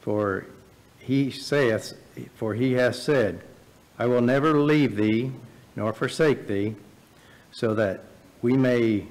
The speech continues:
boldly say, The Lord is my helper, and I will not fear that, fear what men shall do unto me.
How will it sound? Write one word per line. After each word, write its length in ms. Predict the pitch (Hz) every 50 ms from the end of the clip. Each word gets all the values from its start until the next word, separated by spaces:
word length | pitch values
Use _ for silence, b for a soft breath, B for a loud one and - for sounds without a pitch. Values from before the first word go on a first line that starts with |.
| - - - - -
boldly 500 | - 90 104 113 131 139 135 156 160 156
say, 440 | - - - 135 113 107 107 107 107 107 - - - - - - - -
The 80 | 110
Lord 300 | 107 110 113 123 127 127
is 160 | 131 127 120 123
my 220 | 135 131 143 160
helper, 520 | 151 131 110 98 95 - 98 98 101 104 - - B B B B B B B B -
and 160 | 113 101 98
I 160 | 101 104 110
will 160 | 117 120 127
not 280 | 135 139 139 151 156 -
fear 400 | - - 170 143 127 117 113 117
that, 440 | 110 104 104 104 104 - - - - - - - - - - - - -
fear 260 | - - - 139 131
what 300 | 113 110 139 180 - -
men 340 | - 101 98 95 101 110 107 - - -
shall 300 | - - - 107 107 117
do 380 | 117 120 127 117 110 104 107 -
unto 280 | 104 101 101 98 - 113
me. 220 | 110 98 85 85